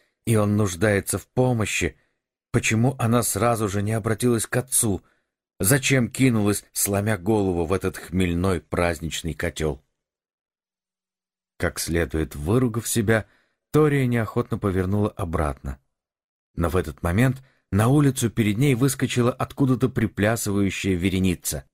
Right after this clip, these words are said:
Остановившись, Тория смотрела, как в свете факелов и фонарей сливаются в одно хохочущее лицо лица всех, кто в бешеной пляске,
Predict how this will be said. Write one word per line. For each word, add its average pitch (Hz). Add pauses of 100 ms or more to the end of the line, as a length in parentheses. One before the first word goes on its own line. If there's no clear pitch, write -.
(320)
Остановившись, 127 (300)
Тория 151
смотрела, 131
как 131
в -
свете 110
факелов 101
и 107
фонарей 110 (180)
сливаются 135
в 117
одно 123
хохочущее 110
лицо 87
лица 123
всех, - (240)
кто -
в 78
бешеной 92
пляске, 92